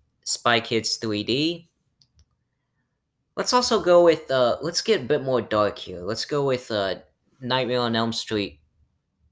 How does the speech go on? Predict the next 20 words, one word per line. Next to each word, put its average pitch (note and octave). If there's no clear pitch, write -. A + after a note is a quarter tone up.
two, C3+
and A#2+
let's B2+
definitely B2+
go G#2+
with G2
Friday G2+
the F#2
thirteenth, F2
Part F#2
two. F2
And D3+
we'll F#3+
get F#3+
into D#3
the C3+
horror B2+
discussion G#2
a F#2
bit, G2